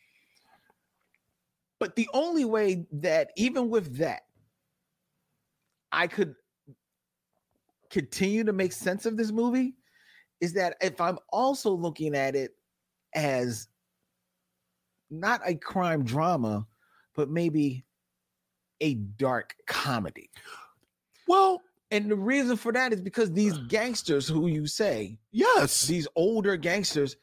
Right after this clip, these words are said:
Speaker 1: yes, they are incompetent.
Speaker 2: And
Speaker 1: And
Speaker 2: ridiculous.
Speaker 1: and they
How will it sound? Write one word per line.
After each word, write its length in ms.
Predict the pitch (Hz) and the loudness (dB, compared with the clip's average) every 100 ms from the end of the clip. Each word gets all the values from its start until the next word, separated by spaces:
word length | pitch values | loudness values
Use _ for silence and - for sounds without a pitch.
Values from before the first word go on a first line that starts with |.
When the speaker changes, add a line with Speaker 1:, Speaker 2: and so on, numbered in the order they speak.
| _ _ | _ _
Speaker 1:
yes, 220 | 254 170 | -2 -2
they 200 | - 196 - | -2 -4 0
are 240 | 202 220 170 | 2 2 0
incompetent. 680 | 165 - 120 110 - - _ _ 226 | -4 -4 -4 -4 -10 -20 _ _ 0
Speaker 2:
And 120 | 254 | 2
Speaker 1:
And 80 | 247 | 2
Speaker 2:
ridiculous. 680 | 202 285 - 143 85 - 185 | 2 0 0 -2 -2 -2 0
Speaker 1:
and 160 | 202 | 0
they 220 | 208 196 | -2 -4